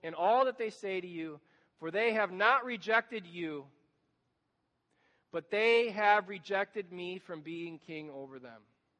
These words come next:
And this is what they've been doing, verse eight, this is what they've been doing for generations, ever since I brought them out of the land of Egypt. Okay, so if you're God,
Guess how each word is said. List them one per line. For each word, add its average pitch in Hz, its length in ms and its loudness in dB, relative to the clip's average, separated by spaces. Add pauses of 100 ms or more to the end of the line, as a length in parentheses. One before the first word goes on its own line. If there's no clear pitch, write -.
(680)
And 165 160 -4
this 226 160 -4
is 220 140 -10
what 233 180 -2
they've 214 180 2
been 208 140 -6
doing, 170 300 -8
verse 170 260 -10
eight, 165 260 -8
this 190 160 -8
is 196 140 -14
what 196 160 -8
they've 196 140 -4
been 175 140 -12
doing 151 260 -12
for 143 120 -20
generations, 143 1000 -12 (280)
ever 156 220 -10
since 156 260 -18
I 151 60 -8
brought 135 320 -10
them 135 140 -18
out 127 240 -16 (140)
of 143 40 -20
the 127 80 -16
land 107 300 -20 (160)
of 113 100 -20
Egypt. 104 460 -20 (1300)
Okay, 143 320 -10 (600)
so 139 340 -8 (380)
if - 160 -20
you're 175 180 -8
God, 175 380 -2